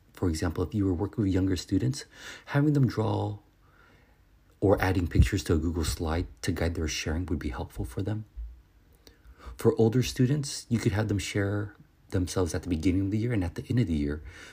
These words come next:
using Flipgrid or another video response tool. They can see what areas of growth that they've recognized in themselves. By sharing stories of self, you will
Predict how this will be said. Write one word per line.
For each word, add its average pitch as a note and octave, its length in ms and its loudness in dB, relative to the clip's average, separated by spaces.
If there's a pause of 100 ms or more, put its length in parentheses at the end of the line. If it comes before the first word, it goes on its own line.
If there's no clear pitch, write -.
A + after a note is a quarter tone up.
(140)
using F2 800 2
Flipgrid D#2+ 540 0
or D#2 180 2
another E2 340 0
video D2+ 360 0
response D2+ 500 -6
tool. C#2+ 260 -6 (1400)
They - 80 0
can C3+ 200 4
see B2 280 2
what A2+ 240 2
areas A2 180 2
of F#2 120 0
growth - 340 0
that - 160 -2
they've F#2 240 -2
recognized E2+ 420 -2
in D2+ 60 -4
themselves. D2 540 -8 (1800)
By A2 120 4
sharing F3 380 0
stories B2+ 340 2
of G#2+ 80 -4
self, - 340 -4
you G#2 100 4
will F#2+ 200 6